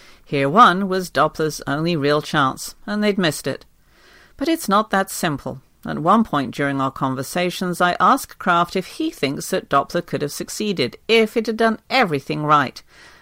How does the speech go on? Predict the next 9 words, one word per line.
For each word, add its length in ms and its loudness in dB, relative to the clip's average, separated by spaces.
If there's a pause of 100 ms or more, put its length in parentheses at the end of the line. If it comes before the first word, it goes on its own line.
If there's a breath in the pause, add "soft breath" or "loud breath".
(100)
No 300 2
delays, 680 2
no 220 -10
product 460 4
issues, 600 0
everything 440 0
out 340 2
as 120 -4
promised. 540 -2